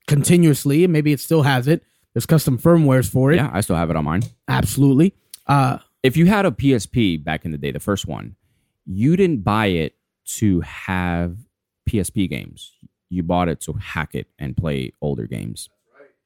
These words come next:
Speaker 2: So that's the best use for it, to be honest.
Speaker 1: Well, the P S,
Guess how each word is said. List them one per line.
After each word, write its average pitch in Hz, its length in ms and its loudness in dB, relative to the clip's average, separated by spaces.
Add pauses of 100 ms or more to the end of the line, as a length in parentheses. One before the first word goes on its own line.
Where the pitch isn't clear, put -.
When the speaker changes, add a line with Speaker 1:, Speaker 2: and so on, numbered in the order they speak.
(280)
Speaker 2:
So 58 280 -12 (840)
that's 131 240 2
the 117 80 0
best 98 240 0
use 85 160 0
for - 140 -14
it, - 80 -14 (460)
to 95 80 -8
be 85 80 -2
honest. 67 260 -10 (140)
Speaker 1:
Well, - 100 -6
the 214 80 2
P 240 180 4
S, 190 140 0